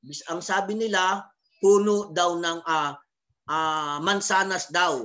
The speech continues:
Ano ang bunga niya? Mansanas. So, kung titingnan po dito, so, pagpapalawak, paggawa ng namumuno, dapat ipakita ang resulta ng proseso, maging mansanas na pangkat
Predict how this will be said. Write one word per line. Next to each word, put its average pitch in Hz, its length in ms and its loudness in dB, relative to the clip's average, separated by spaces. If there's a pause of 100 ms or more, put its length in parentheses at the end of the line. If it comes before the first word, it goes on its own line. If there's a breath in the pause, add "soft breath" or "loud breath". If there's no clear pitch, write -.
Ano 160 160 -4
ang 170 240 -4
bunga 175 240 0
niya? 185 240 -4
Mansanas. 151 720 -4
So, 175 160 -6
kung 202 160 -4
titingnan 247 560 -6
po 220 160 -6
dito, 170 640 -4 (320)
so, 202 400 -6
pagpapalawak, 226 1120 2
paggawa 185 560 -2
ng 185 240 -8
namumuno, 190 720 -4
dapat 170 480 -6
ipakita 170 560 -8
ang 170 160 -8
resulta 185 560 -6
ng 165 160 -10
proseso, 160 640 -8 (320 soft breath)
maging 175 320 -4
mansanas 214 800 -2
na 175 160 -8
pangkat 165 480 -6